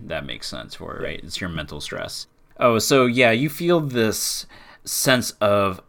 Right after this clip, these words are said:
Speaker 1: dread just wash over you, and this could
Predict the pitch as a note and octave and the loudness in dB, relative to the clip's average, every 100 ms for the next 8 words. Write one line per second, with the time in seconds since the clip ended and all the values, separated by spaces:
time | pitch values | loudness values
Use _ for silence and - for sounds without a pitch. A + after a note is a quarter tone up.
0 | - G#2+ G#2+ G#2 G#2 G2+ F2+ - G2+ G#2 | -10 -6 -2 4 6 6 4 -4 -6 -4
1 | F#2 G2+ G2 G#2 G2+ D#2 F2 F2+ F2+ F2+ | -4 -4 0 2 2 -2 -4 -4 -2 -2
2 | E2+ F2 G2 F#2+ F#2+ A2+ A#2 - C3+ A#2 | -4 -6 -6 -4 -4 -4 -4 0 0 0
3 | - | -2